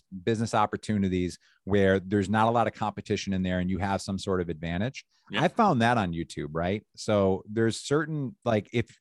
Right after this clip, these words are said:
Speaker 1: I, we talked about doing a cooking channel earlier, that's actually a really bad idea. There's so many cooking channels. Like, you are gonna have to niche down quite a bit. But that's the beauty of YouTube,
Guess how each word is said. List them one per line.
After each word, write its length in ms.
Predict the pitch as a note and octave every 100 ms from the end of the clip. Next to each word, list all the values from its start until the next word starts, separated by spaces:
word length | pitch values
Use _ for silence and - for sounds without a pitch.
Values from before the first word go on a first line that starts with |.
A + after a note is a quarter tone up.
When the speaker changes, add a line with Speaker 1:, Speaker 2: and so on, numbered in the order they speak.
| _
Speaker 1:
I, 140 | G2+
we 140 | F#2+ F#2+
talked 200 | A#2+ G#2
about 140 | G2+
doing 160 | F#2 F2
a 80 | D#2+
cooking 380 | - F#2+ A2
channel 280 | G#2+ A#2 A2+
earlier, 460 | G#2 A#2 A#2+ B2+ B2 - - -
that's 140 | G#2+
actually 180 | F3+ D3+
a 40 | G2+
really 240 | F#2 F#2+
bad 240 | E2+ E2
idea. 440 | F2 D#2+ D#2 F2+ G#2+ -
There's 220 | G#2+ G#2+
so 360 | - - A2+ G#2
many 240 | G2+ F2
cooking 320 | - E2 E2
channels. 480 | D#2 D#2 D#2 D2+ - -
Like, 260 | G2+ F#2 - _ _
you 260 | G#2 A2+ C3+
are 80 | A#2
gonna 180 | A#2 G2+
have 220 | G2+ G2+
to 80 | F2
niche 340 | F#2+ G#2 -
down 400 | F2+ E2+ G2 A2 -
quite 220 | F#2+ F#2
a 20 |
bit. 320 | D#2 E2 C3+ - _ _ -
But 100 | A2
that's 240 | B2 C3+
the 100 | -
beauty 380 | A2 G2+ A#2 A#2
of 120 | G#2
YouTube, 580 | F2 A2 A#2+ F#2+ E2+ D#2+